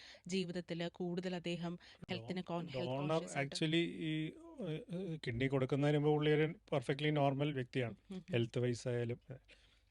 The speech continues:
Speaker 2: അപ്പൊ ഈ ഒരു കിഡ്നി കൊടുത്തത് കൊണ്ട്, ഒരു കിഡ്നി മാത്രം ഉള്ളത് കൊണ്ട് പുള്ളിക്കൊരു ഹെൽത്ത് ഒരു പ്രോബ്ലംസ് വരാൻ സാധ്യതയില്ല.
Speaker 1: ഉം.
Speaker 2: ആ, കാരണം ജന്മനാൽ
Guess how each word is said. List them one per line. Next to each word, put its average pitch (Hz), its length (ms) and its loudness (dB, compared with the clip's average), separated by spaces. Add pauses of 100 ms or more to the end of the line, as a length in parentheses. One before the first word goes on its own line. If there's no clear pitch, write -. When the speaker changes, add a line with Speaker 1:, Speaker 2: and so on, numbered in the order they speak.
Speaker 2:
അപ്പൊ 120 160 0
ഈ 127 120 4
ഒരു 127 300 2
കിഡ്നി 135 480 0 (160)
കൊടുത്തത് 156 440 2
കൊണ്ട്, 139 260 2
ഒരു 139 260 -2
കിഡ്നി 139 280 0
മാത്രം 147 440 0
ഉള്ളത് 151 280 2
കൊണ്ട് 143 280 0 (160)
പുള്ളിക്കൊരു 147 760 0
ഹെൽത്ത് - 580 -2
ഒരു 143 540 -2 (180)
പ്രോബ്ലംസ് 131 500 2
വരാൻ 127 340 0
സാധ്യതയില്ല. 117 680 -2 (500)
Speaker 1:
ഉം. 196 160 -12 (180)
Speaker 2:
ആ, 131 180 -6
കാരണം 127 320 2 (200)
ജന്മനാൽ 131 560 2